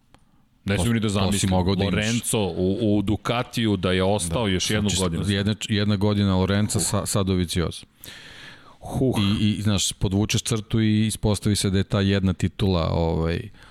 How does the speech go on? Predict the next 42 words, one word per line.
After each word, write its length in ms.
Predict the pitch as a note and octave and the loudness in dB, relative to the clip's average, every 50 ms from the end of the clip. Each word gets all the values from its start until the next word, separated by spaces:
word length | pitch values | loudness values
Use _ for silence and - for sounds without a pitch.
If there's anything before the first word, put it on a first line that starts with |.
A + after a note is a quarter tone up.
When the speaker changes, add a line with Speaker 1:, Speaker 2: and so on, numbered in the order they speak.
| - - | -18 -14
Speaker 2:
Stonera, 600 | - - - F#2+ F#2+ G2 G2+ G#2 G2+ G2 F#2 F2+ | -12 -4 -2 0 2 2 2 2 2 0 0 0
ajde, 260 | F2+ F#2 E2+ D#2 E2 | 0 0 -2 -2 -4
uz, 320 | D#2+ D#2+ D#2+ D#2 D2+ D#2+ - | -4 -4 -4 -6 -8 -8 -6
uz 340 | D#2+ E2 D#2+ D#2 F2 - - - | -6 -6 -6 -6 -8 -8 -6 -4
ekipni 420 | G2+ E2+ - - - - - E2 | -4 -4 -4 -6 -8 -6 -4 -4
šampiona, 540 | - - F2+ D#2+ - F2+ E2+ E2+ E2+ E2+ D#2+ | -2 -2 -4 -2 -2 0 0 2 2 0 -2
da, 100 | D2+ D#2 | -4 -6
da 200 | - F2+ F2 E2+ | -6 -4 -2 0
i, 80 | E2 E2 | 0 0
i 280 | D#2+ D#2+ F2 F2 F2 - | -2 -2 -2 -4 -4 -4
to 180 | - - F2+ | -4 -2 -2
pripišemo, 560 | D#2+ - F#2 F2+ - - F2+ - - F2+ E2+ D#2+ | -2 -2 -4 -4 -2 -4 -4 -4 -2 -4 -4 -2
to 120 | - F2 | -2 -2
je 60 | E2+ | -2
sve 180 | - - E2+ D#2+ | 0 0 -2 -2
šta 140 | - - E2+ | -2 -4 -6
su 180 | - - F2+ | -4 -4 -4
radili. 280 | E2 D#2+ E2 E2 E2+ - - - - - - - - - - _ _ - - _ _ _ _ _ _ _ _ _ - - - _ _ _ - - - | -4 -4 -4 -6 -10 -14 -16 -20 -20 -20 -20 -20 -20 -20 -20 _ _ -20 -20 _ _ _ _ _ _ _ _ _ -20 -20 -20 _ _ _ -20 -14 -8
To 140 | - F2 | -6 -6
je 80 | E2 D#2 | -6 -4
baš, 280 | D2 E2 D#2+ - - - | -4 -4 -4 -4 -4 -4
baš 280 | F#2+ F#2 F2 - - | -2 -2 -2 -2 0
malo. 280 | F2+ D#2 D2 C#2 - - - - - - - - - - - | 0 -2 -2 -4 -8 -14 -20 -20 -20 -20 -20 -20 -14 -6 -2
Speaker 1:
Jeste, 380 | A2+ G#2+ G#2 F#2+ - - - - | 0 0 0 0 -2 -6 -10 -8
to 240 | - A2 A2 A2 | -4 -2 0 0
je, 260 | G#2+ G#2+ A2 A2 G#2+ F#2+ - - _ _ _ _ - - | 0 0 0 0 0 -2 -6 -10 _ _ _ _ -8 -4
ne, 360 | A2 A2+ A#2 A2+ A#2 A#2 A2+ | -2 0 2 2 2 2 0
ne 140 | B2 A#2 A#2 | 0 0 0
mogu 180 | B2 A#2+ B2+ | 0 0 0
da 80 | A#2+ A2 | -2 -2
kažem 260 | - C3 A#2+ A#2+ A2+ | -2 -2 -2 -2 -2
čak 240 | - B2 A#2 - - | -2 -2 -4 -4 -2
ni, 140 | A2 A2 A2 | -2 0 2
ni, 420 | G#2+ G#2+ A2+ A2 G#2+ G#2 G#2 G2+ - - - - - - - _ - A2 A2 - - - - - - - - - | 2 2 2 2 2 2 0 -2 -4 -10 -20 -20 -20 -20 -8 _ -2 -2 -2 -2 -8 -20 -20 -20 -20 -20 -20 -18
ne, 220 | - - B2+ C3 B2+ - - - - D3+ B2 - B2+ | -12 -10 -8 -8 -8 -10 -12 -14 -8 -8 -6 -6 -4
gore 400 | A#2+ A#2 A2+ A#2 D3 D#3+ E3 E3+ | -6 -4 -2 -2 0 0 0 0
mi 60 | D3 | 0
je 60 | C3 - | -2 -2
kada 140 | C3+ B2+ | -2 -2
kažem 280 | B2 - C#3 B2+ B2 A#2 | -2 -2 -2 0 0 2
nedovoljno 520 | A2+ A2+ A2 A2 G#2 F#2+ F#2 F#2 F2+ F2 | 2 0 0 0 0 0 2 2 0 0
dobro. 400 | E2 D#2+ D#2 D2+ D2 - - - | -2 -2 -2 -4 -4 -6 -12 -14